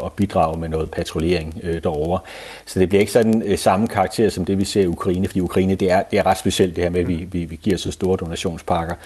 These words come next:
Men det, vi formentlig bliver, bliver bedt om, det er at, at, at, øh, at vise, kan man sige, at man er, er, er, er, er allieret og solidarisk med amerikanerne, og derved altså også, øh, stille en eller anden form for, for troppebidrag, øh, i fremtiden,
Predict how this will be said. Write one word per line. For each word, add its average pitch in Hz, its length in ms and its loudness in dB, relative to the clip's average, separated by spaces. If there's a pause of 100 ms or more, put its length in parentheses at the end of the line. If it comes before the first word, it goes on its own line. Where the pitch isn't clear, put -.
(340)
Men 95 140 2
det, 120 120 6
vi 131 80 6
formentlig 113 440 2
bliver, 95 180 4
bliver 95 160 0
bedt 104 240 4
om, 90 220 4
det 98 180 2
er 90 100 4 (260)
at, 80 80 0 (120)
at, 90 300 -4
at, 80 340 -10
øh, 82 120 -10 (160)
at 80 80 -6
vise, 95 300 0
kan 87 180 0
man 80 100 -4
sige, 90 240 -2
at 82 100 -4
man 80 180 -4
er, 80 200 -2 (120)
er, 85 180 -6 (140)
er, 85 160 -4 (680)
er, 90 180 -8
er 87 140 -6
allieret 92 380 4
og 82 60 -4
solidarisk 95 520 0
med 90 60 -8
amerikanerne, 92 540 -2 (320)
og - 80 -8
derved 90 240 4
altså 87 200 0
også, 85 260 -2
øh, 80 80 -2
stille 92 300 -2
en 101 60 -4
eller 95 140 2
anden 85 120 -4
form 85 240 -4
for, 82 160 -2
for 85 140 -10
troppebidrag, 85 720 -6 (160)
øh, 80 140 -8
i 82 60 -10
fremtiden, 73 560 -8